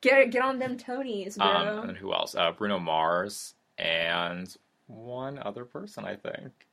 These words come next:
Speaker 1: Oh, I love Bruno Mars.
Speaker 2: But yeah, um, so, I mean, uh, the nominees are very diverse. Oh, Jay-Z
Speaker 1: Mm-hmm.
Speaker 2: was the last person.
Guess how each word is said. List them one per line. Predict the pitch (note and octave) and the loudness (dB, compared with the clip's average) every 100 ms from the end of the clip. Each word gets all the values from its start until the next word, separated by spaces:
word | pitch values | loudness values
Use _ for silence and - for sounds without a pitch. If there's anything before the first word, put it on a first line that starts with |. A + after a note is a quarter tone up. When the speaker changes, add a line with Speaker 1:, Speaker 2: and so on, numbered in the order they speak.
| - | 0
Speaker 1:
Oh, | A3+ | 4
I | A3+ | 4
love | A3+ A3+ | 4 2
Bruno | G#3 F#3+ F#3 | 0 -2 -4
Mars. | F#3 F3+ F#3+ G3 G3+ - - _ _ - | -6 -8 -8 -10 -12 -14 -18 _ _ -2
Speaker 2:
But | G2+ F#2 | 0 2
yeah, | G#2+ D#2+ - | 4 4 4
um, | G#2+ G2+ F2+ | 6 6 6
so, | - A2 G2+ | 2 4 4
I | A#2 | 2
mean, | A#2 A#2+ | 2 2
uh, | B2 A#2+ - | 0 0 -6
the | A#2 C3 | 2 2
nominees | A#2 A#2+ F3 E3+ D3 | 8 8 8 6 2
are | |
very | A2+ A#2 A2 | 4 4 6
diverse. | F#2+ F2 E2+ - | 6 6 2 2
Oh, | G#2+ | 2
Jay-Z | G#2+ F#2+ | 4 2
Speaker 1:
Mm-hmm. | F2 | 2
Speaker 2:
was | D#2 | -2
the | D2+ | -4
last | D2 | -6
person. | - - E2+ | -6 -10 -10